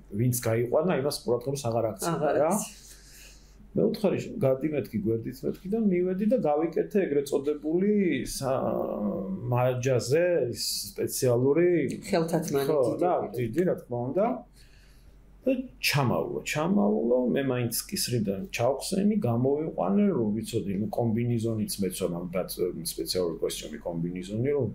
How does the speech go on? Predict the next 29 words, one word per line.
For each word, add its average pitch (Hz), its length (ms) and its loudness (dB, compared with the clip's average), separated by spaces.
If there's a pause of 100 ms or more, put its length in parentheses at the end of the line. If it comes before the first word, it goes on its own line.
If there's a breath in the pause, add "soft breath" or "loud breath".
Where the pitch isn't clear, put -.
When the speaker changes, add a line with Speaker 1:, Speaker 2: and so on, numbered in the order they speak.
(220)
Speaker 1:
ჩაევლო, 95 460 0
უკვე 104 200 0 (380)
სიბერეში 95 500 -2
ვისწავლე, 82 400 -4
რა, 90 140 0
მოკლედ 92 340 -4
ჭკუა, 98 360 0
რომ 117 300 0
არ 98 160 0
აღარ 104 280 0 (380 loud breath)
ამდენი 101 380 2
დაგლიჯვას, 95 540 0
რომ - 120 -10
გადავჩენილიყავი, 104 1000 0 (380)
რომ 151 180 -2
მეთქი, 165 240 -6
ჩავიცმე 170 480 -2
Speaker 2:
კი, 165 100 2
Speaker 1:
და 156 160 2
Speaker 2:
ძალიან 160 340 0
ისეთ 151 240 -6
ძაღლებთან 143 440 -2
Speaker 1:
მე 151 120 4
რო 143 140 2
აღარ, 131 240 2
Speaker 2:
ურთიერთობა. 117 200 0
Speaker 1:
იმიტომ 165 260 2
რომ, 139 140 4 (280)
რომ 147 240 4